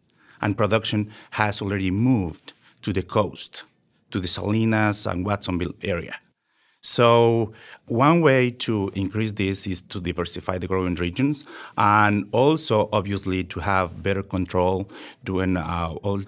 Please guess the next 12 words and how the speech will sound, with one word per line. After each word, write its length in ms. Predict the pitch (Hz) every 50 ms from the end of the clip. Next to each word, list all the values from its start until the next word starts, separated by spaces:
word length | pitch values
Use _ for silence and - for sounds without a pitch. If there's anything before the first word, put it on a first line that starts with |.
| - -
kind 320 | - 95 95 95 95 95
of 220 | 95 90 87 - -
improvements 640 | 92 85 87 - 92 92 92 92 92 87 - - 101
in 180 | 90 87 82
technical, 1000 | - - 101 98 98 98 95 87 87 - 95 92 92 92 90 92 90 90 90 87 -
uh, 420 | 95 92 90 90 87 87 87 82 -
aspects 640 | 92 92 92 - - - - 90 87 87 87 - -
as 160 | 90 85 82 85
well 260 | 85 92 90 90 90
as 120 | 85 - -
food 220 | - - 87 -
safety. 480 | - - - - - _ - - -